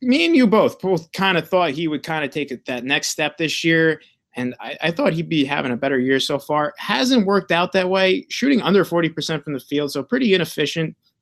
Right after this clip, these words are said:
and not that great from the free throw line either. But he is still a viable threat for them.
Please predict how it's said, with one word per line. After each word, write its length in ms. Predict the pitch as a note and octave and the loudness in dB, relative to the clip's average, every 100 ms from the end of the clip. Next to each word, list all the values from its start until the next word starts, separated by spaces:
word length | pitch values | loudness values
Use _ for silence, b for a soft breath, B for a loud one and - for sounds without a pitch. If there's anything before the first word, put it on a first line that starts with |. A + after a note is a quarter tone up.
| - | -6
and 300 | C#3 C3+ C3+ - _ - | -2 -2 -4 -12 _ -14
not 200 | F3 G3 | -4 -2
that 140 | F#3+ E3+ | -2 0
great 180 | D#3+ D3 | 0 0
from 100 | B2+ | -4
the 60 | |
free 160 | - C#3 | -2 -2
throw 180 | C#3+ C#3 | -2 -4
line 240 | C3+ B2 | -2 0
either. 360 | B2+ D3 C#3+ - | 2 4 2 2
But 240 | E3 E3+ - | 0 0 0
he 300 | - A#3+ A#3+ | 4 6 8
is 280 | A#3+ G3+ - | 6 6 2
still 300 | G#3+ G#3 F#3 | 4 4 4
a 40 | |
viable 360 | F3 F3 E3 D#3+ | 4 2 0 -2
threat 260 | D3+ C#3 | -2 -2
for 100 | C3+ | -4
them. 360 | C3 B2+ B2 | -4 -2 -4